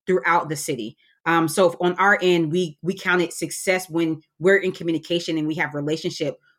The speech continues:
with these organizations who are saying, "Hey, we're responding. We've gathered some supplies, some P P E, and we're, we're getting it together.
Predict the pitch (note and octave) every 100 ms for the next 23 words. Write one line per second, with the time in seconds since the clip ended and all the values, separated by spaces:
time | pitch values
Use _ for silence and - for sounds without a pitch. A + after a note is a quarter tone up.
0 | - F#3 A#3 G3 - F3 F3 E3 D#3 F3
1 | E3 D#3+ - E3+ D3+ - E3 D#3+ B3+ F3
2 | C#3+ - _ D3+ A3+ G3+ - F#3 F3+ D3+
3 | C3 C3+ E3+ F3 E3+ F3+ F#3 F3+ E3 D#3
4 | D3 G3+ F3 F3 E3+ E3+ - _ - E3
5 | D3+ G#3 G3 F#3 F3 F3+ F3 F3 D#3 D#3
6 | E3+ D3+ D#3+ C#3+ E3+ E3 D#3 E3+ - D3+
7 | E3 D#3+ D#3+